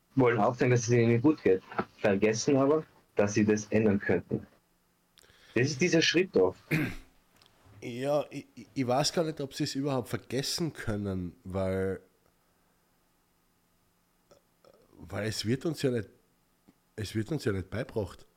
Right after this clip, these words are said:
Speaker 2: <clears throat> Also, wie, wie, wie sollen sie etwas vergessen können, was sie am Ende,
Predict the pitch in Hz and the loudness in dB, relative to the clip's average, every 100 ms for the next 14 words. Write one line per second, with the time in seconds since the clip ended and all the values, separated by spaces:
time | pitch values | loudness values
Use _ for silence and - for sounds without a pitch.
0 | _ _ _ - 135 143 - _ _ - | _ _ _ -8 -2 -2 -4 _ _ 0
1 | 190 135 - _ _ _ - - 120 123 | 4 4 0 _ _ _ -10 -2 2 2
2 | - - _ _ _ _ _ _ _ _ | -2 -20 _ _ _ _ _ _ _ _
3 | _ _ _ _ - 127 113 110 107 101 | _ _ _ _ -12 -12 -10 -14 -16 -6
4 | 120 135 110 123 - 117 135 156 147 143 | -2 -2 -4 -6 -4 -2 0 2 0 0
5 | 123 117 131 - 104 - 101 - 147 - | -2 -2 -6 -6 -8 -4 -2 0 -2 -2
6 | 117 123 151 190 _ _ _ _ _ _ | -4 -2 -2 -6 _ _ _ _ _ _
7 | _ _ 95 120 113 - 117 110 107 104 | _ _ 0 0 0 0 0 2 0 -2
8 | - _ _ _ _ _ _ _ _ _ | -4 _ _ _ _ _ _ _ _ _
9 | _ _ _ _ _ _ _ - 107 104 | _ _ _ _ _ _ _ -8 -6 -4
10 | 101 110 | -4 -6